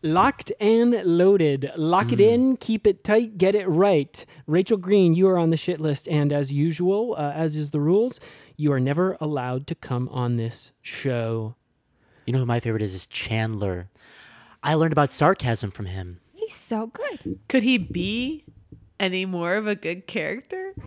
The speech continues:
Speaker 2: I guess if they wrote more of him in the episode.
Speaker 4: Uh, yeah.
Speaker 1: Now, Rita, who is on your shit list?
Speaker 3: Dwayne The Rock Johnson, no doubt.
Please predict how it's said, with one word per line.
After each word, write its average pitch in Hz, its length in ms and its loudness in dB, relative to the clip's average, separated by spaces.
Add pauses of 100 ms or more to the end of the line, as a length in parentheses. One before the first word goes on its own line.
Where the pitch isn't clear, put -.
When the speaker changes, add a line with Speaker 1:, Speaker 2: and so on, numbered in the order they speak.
(120)
Speaker 2:
I 113 100 -6
guess 117 280 -6
if 131 80 -10
they 110 180 -4
wrote 110 240 0
more 107 280 -4
of 98 160 -6
him 107 200 -8
in 101 180 -6
the 95 160 -6
episode. 101 520 -10 (240)
Speaker 4:
Uh, 220 380 4
yeah. 240 1000 4 (1120)
Speaker 1:
Now, 233 280 2 (460)
Rita, 233 560 2 (840)
who 311 220 6
is 277 160 0
on 196 300 0 (100)
your 143 560 -2 (180)
shit - 420 -4
list? - 480 -12 (920)
Speaker 3:
Dwayne 240 300 -2
The 240 80 -4
Rock 202 260 -6
Johnson, 185 680 -6
no 196 240 -2
doubt. 139 460 -8